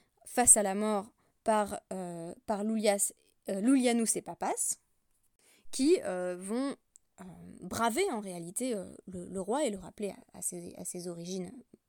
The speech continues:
humbles. Et n'ayant pas peur de la mort, ils affirment, euh, que, euh, Im ein ata, euh, horgenu, harbe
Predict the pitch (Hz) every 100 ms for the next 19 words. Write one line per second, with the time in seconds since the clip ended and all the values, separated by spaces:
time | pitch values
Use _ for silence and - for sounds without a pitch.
0 | _ 190 269 403 - _ - - _ _
1 | _ _ - - 311 269 269 240 202 180
2 | 277 294 220 160 185 185 381 - - 247
3 | 220 - - - 269 440 226 - - -
4 | _ - 190 180 175 175 - - - _
5 | _ - - 262 370 440 - 202 190 180
6 | 170 170 185 185 - - _ _ _ _
7 | _ _ _ - - - - 403 302 -
8 | 262 254 214 - 214 208 214 196 180 -
9 | _ _ - 190 180 165 - 254 214 202
10 | 175 247 370 _ _ _ _ - 403 415